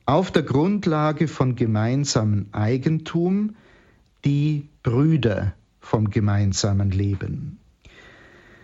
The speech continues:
Bis zur Mitte des fünfzehnten Jahrhunderts verfügten diese Brüder und Schwestern vom gemeinsamen Leben über ungefähr hundert Häuser in den Niederlanden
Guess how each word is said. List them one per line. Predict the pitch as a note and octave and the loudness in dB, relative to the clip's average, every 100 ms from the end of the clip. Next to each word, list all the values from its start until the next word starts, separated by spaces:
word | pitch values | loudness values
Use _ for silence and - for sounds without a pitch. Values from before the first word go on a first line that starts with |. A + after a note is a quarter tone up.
| - - _ _ _ | -20 -20 _ _ _
Bis | - A#3+ - | -2 -2 2
zur | F#3 | 4
Mitte | D#3+ A3 A3 | 4 2 2
des | D#3 C#3 - | 2 0 0
fünfzehnten | F#3 G3+ - - D#3+ C3 | 0 0 -2 0 0 0
Jahrhunderts | B2+ A#2 A2+ A3 F3+ A#2 - | 0 0 0 0 0 -2 -2
verfügten | - A2+ - G#3 G#3+ - C3+ | -2 -2 -2 -4 -6 -4 -4
diese | B2 C3+ - A2 | 0 -2 0 -2
Brüder | G#2 - A#2 D#3+ G3+ G#3+ G#3 G#3 - | -4 -2 0 0 0 0 0 -2 -4
und | E3 E3 | -2 -2
Schwestern | - A2 C3 F#3+ - - F3 | -4 -2 -2 -2 -4 -4 -4
vom | E3 - C3 A#2+ | -4 -4 -4 -2
gemeinsamen | B2 A2+ A2+ C#3+ E3 - C3+ A#2+ A2 | -2 -2 -2 -2 -4 -4 -4 -2 -4
Leben | G#2 A#2 D#3 E3+ E3 E3 - - - - - - | -2 -2 -4 -4 -4 -4 -8 -20 -20 -20 -20 -4
über | G3+ A3+ A3 G3+ F#3+ - | 0 2 2 2 2 -2
ungefähr | - F3 F3+ F3 E3 - C#3+ D3+ D#3 D#3 C#3+ - | -2 -2 0 0 -2 -2 0 0 0 -2 -4 -2
hundert | G3 G3+ F#3+ E3 - | 0 0 0 -2 -2
Häuser | A#2 A#2 B2 C#3 - D#3+ G3 G#3 - - | -2 0 -2 -2 -2 -2 -2 -6 -8 -4
in | A#2 | -2
den | A2 G#2 G#2+ | 0 0 -2
Niederlanden | A#2+ D3 E3 C#3+ C3 C#3 C#3 C#3+ D3 D3 D3 - | -2 -2 -2 -2 -2 -2 -2 -2 -2 -4 -6 -12